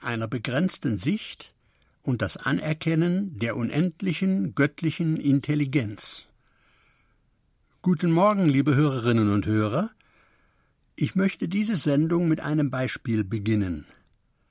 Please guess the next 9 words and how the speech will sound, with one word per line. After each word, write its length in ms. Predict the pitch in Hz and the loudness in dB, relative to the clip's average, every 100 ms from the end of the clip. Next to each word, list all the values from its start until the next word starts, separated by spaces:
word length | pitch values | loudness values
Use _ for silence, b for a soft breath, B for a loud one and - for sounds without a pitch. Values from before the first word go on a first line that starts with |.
| _ _ _ _ - | _ _ _ _ -8
Eine 280 | 131 127 123 | -2 0 0
bestimmte 580 | 170 - 240 240 - | -4 -2 0 0 -2
Art 320 | 131 127 143 - | -6 -4 -4 -6
von 260 | - 110 | -4 -4
Schmetterlingen 760 | - 123 135 160 160 165 175 185 | 0 0 0 0 2 2 2 0
überwindet 800 | 226 123 107 104 175 175 110 95 | 0 0 0 2 2 2 -2 -2
jährlich 680 | 107 123 147 156 175 - - b b b | -4 -2 0 0 -2 -6 -14 b b b
seit 380 | 120 104 117 117 | -8 -4 -2 -2
Jahrtausenden 1000 | 139 131 - 151 214 127 101 104 117 170 | -2 -2 0 0 0 0 0 0 -2 -2